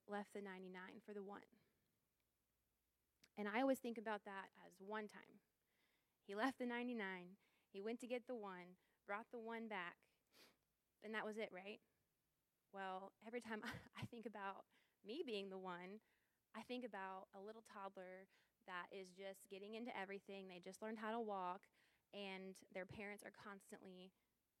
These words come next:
chasing after him this way, chasing after him that way.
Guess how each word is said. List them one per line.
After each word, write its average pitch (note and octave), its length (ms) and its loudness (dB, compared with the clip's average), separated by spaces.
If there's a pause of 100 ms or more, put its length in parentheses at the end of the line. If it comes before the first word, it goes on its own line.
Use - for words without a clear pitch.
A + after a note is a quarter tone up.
(100)
chasing A3+ 240 2
after G#3 220 -2
him G3+ 100 6
this F3+ 180 0
way, - 200 -4
chasing G#3+ 340 -4
after G3+ 260 -4
him F#3+ 120 -6
that - 160 -6
way. - 240 -4